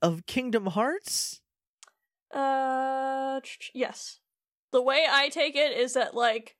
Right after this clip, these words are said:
Speaker 2: it's basically just, like,
Speaker 1: Kingdom Hearts is the lock, Keyblade is the key.
Speaker 2: Yeah.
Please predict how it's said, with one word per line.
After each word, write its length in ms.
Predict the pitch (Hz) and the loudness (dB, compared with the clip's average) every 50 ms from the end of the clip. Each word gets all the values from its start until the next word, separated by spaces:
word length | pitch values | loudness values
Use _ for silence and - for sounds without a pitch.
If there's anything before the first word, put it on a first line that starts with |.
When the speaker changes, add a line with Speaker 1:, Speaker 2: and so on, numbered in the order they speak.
| _ _ _ _ _ _ _ - | _ _ _ _ _ _ _ 0
Speaker 2:
it's 240 | 247 240 226 - | 0 0 0 0
basically 500 | - 254 240 233 233 - - 240 226 226 202 | 0 2 2 2 2 0 0 0 0 -2 -2
just, 200 | 214 233 226 - | -2 -4 -2 0
like, 160 | 240 202 190 | 0 2 2
Speaker 1:
Kingdom 240 | 202 202 190 190 165 | 2 2 2 2 2
Hearts 200 | 180 170 165 - | 2 2 2 2
is 120 | 160 139 | 0 2
the 120 | 135 151 139 | 2 2 2
lock, 420 | 139 135 127 120 117 113 - - | 2 2 2 2 0 -2 -4 -8
Keyblade 440 | - - - 143 120 120 127 120 110 | -10 -4 -2 -2 2 2 2 2 2
is 160 | 110 113 104 | 0 -2 -2
the 100 | - 110 | -2 -4
key. 400 | 98 - - 117 95 - - - _ _ | -6 -6 -6 -10 -10 -10 -14 -20 _ _
Speaker 2:
Yeah. 260 | - 269 240 180 - | 0 0 2 0 0